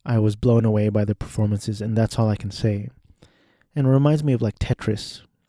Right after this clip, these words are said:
Um, Taron Egerton, they were complain-, people were complaining that he's supposed to be half Indonesian.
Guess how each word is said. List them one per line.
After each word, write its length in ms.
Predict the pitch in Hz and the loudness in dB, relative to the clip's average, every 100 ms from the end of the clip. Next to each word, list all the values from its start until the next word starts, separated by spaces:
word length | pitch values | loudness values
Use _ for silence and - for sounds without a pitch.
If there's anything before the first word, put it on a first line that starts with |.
| _ _ _ _ _ _ - _ _ _ _ _ _ | _ _ _ _ _ _ -20 _ _ _ _ _ _
Um, 640 | 117 104 101 101 104 - - _ _ _ _ _ _ _ _ _ _ _ _ - | -2 0 2 0 -2 -8 -16 _ _ _ _ _ _ _ _ _ _ _ _ -4
Taron 520 | 135 131 131 123 107 - _ _ | 2 4 4 0 -6 -16 _ _
Egerton, 640 | - 120 120 - 110 107 117 - _ _ _ _ _ | -4 2 2 0 -4 -6 -8 -14 _ _ _ _ _
they 140 | - 117 | -2 2
were 120 | 113 | 2
complain-, 520 | - 117 - 113 113 | 0 -4 0 0 0
people 300 | - 131 123 | -2 0 2
were 120 | 110 | 2
complaining 500 | 104 107 - 110 107 | 0 -4 -2 -2 0
that 160 | 104 101 - - - - _ _ _ | -2 -4 -8 -20 -20 -20 _ _ _
he's 220 | - 117 | -2 -2
supposed 360 | - 160 208 208 | 0 0 0 0
to 60 | |
be 140 | 123 113 | 0 0
half 300 | 113 160 - | 0 0 0
Indonesian. 800 | 127 139 127 190 196 127 101 | 2 2 2 0 0 -2 -2